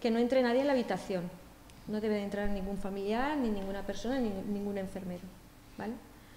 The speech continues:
Nosotros nos tenemos que poner el equipo de, de protección individual, tenemos que acotar el, el derrame. Acotarlo es poner, eh,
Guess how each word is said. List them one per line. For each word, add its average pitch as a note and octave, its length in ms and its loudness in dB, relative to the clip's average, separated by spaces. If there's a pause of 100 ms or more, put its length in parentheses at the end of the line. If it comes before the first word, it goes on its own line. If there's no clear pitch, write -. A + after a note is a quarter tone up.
(720)
Nosotros A#3 420 4
nos C4 160 6
tenemos A#3 300 4
que A#3+ 80 2
poner A3 220 4
el G#3+ 80 6
equipo G#3+ 240 0
de, G#3 100 4
de G#3 440 0
protección G3 420 -2
individual, F#3+ 600 2 (1600)
tenemos A#3+ 460 4
que A#3 340 4
acotar A3 800 6 (600)
el, A3 380 4
el G#3+ 160 6
derrame. A3+ 520 6 (440)
Acotarlo G#3 580 2
es C#4+ 380 4 (380)
poner, A3+ 500 8 (420)
eh, G3 680 4